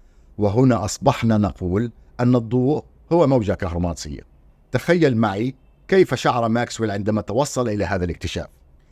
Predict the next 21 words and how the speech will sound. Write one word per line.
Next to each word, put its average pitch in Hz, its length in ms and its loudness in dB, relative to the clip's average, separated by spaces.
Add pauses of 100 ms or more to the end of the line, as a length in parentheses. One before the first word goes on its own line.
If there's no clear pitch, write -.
(100)
لم 113 200 0
يستطع 160 380 0
إثباته 135 680 0
عمليًا 104 340 -2
في 92 180 -2
ذلك 87 220 -2
الوقت، 71 280 -12 (520)
ولكن 104 680 0
بعد 113 320 0
حوالي 101 640 0
عشرين 127 420 -2
عامًا 104 480 -2 (460)
أثبت 147 360 0
العالم 101 440 0
هيرتز 101 400 -2
عمليًا 90 640 -2 (400)
أن 135 180 4
ماكسويل 170 440 0
كان 110 220 0
على 90 200 -2
حق. - 320 -12